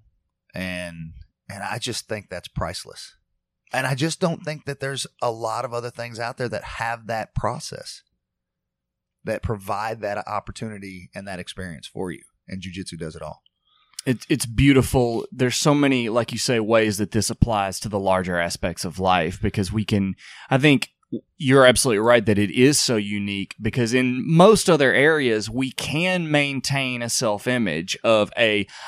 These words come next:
Speaker 2: "I am a blank" kind of person. Uh, in jiu-jitsu, <laughs> you constantly are kind of duct taping it, taping it back. And then you're like, "Whoa, I, I, I am pretty, like, I can,"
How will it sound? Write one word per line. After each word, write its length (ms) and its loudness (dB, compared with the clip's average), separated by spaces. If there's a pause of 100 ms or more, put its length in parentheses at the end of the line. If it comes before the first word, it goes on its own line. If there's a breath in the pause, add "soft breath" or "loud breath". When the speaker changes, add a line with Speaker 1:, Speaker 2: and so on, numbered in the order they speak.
(120 loud breath)
Speaker 2:
"I 160 6
am 180 2
a 120 4
blank" 580 0
kind 220 -4
of 100 -6
person. 580 -4 (500 loud breath)
Uh, 340 2
in 160 2
jiu-jitsu, 540 4
<laughs> 20 -
you 140 -2
constantly 680 0
are 120 -4
kind 200 0
of 100 -6
duct 280 4
taping 400 2
it, 220 -2 (240 loud breath)
taping 340 4
it 100 2
back. 160 6
And 80 2
then 60 8
you're 100 6
like, 160 6
"Whoa, 240 10
I, 220 6
I, 160 2 (240)
I 160 6
am 180 8
pretty, 320 2
like, 180 2
I 120 4
can," 320 0